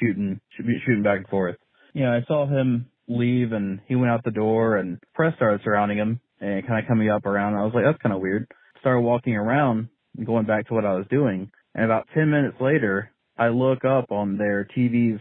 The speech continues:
around the venue that Bumblebee was being interviewed. He took off his helmet. Turned out it was John Cena. Apparently, I had been talking to John Cena for quite a few minutes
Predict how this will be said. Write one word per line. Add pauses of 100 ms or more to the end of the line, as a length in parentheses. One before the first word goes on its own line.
around (140)
the
venue (240)
that
Bumblebee
was
being
interviewed. (200)
He
took
off
his
helmet. (440)
Turned
out (340)
it
was
John
Cena. (320)
Apparently,
I
had
been
talking
to
John
Cena (160)
for
quite
a
few
minutes